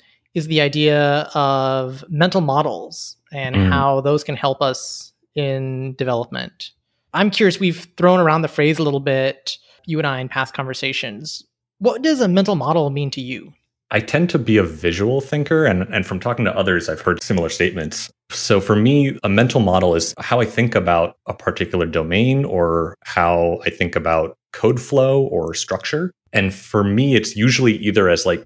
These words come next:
Speaker 2: two-dimensional objects or occasionally sort of three-dimensional objects that I, I have floating in, in my visual space. So for example, if we had two classes that are collaborators in some way, I often think of them maybe as, like,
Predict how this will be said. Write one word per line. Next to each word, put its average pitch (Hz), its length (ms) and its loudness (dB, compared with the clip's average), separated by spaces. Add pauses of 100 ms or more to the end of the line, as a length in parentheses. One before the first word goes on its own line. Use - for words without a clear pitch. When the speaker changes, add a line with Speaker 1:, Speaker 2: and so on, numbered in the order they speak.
(120)
Speaker 2:
two-dimensional 98 640 0
objects 104 460 0
or 87 160 0
occasionally 95 520 0
sort 90 200 0
of - 180 -8
three-dimensional 90 580 -2
objects 90 460 -2
that 87 140 0
I, 85 260 2
I 90 80 2
have 85 540 -8
floating 90 500 2
in, 87 260 -2
in 98 80 -2
my 82 140 -2
visual 85 380 -2
space. - 500 -2 (460)
So 98 140 2
for 101 100 2
example, 98 480 2
if 87 100 -4
we 107 80 -2
had 90 340 2 (120)
two - 160 0
classes 87 760 -2 (400)
that 82 380 0 (320)
are 82 200 0
collaborators 82 720 -2
in 82 80 -6
some 78 220 -4
way, 76 360 -4 (140)
I 92 80 -2
often 98 300 0
think 98 240 -2
of 82 120 -4
them 82 360 -4
maybe 87 240 0
as, 80 120 -2
like, 82 160 -4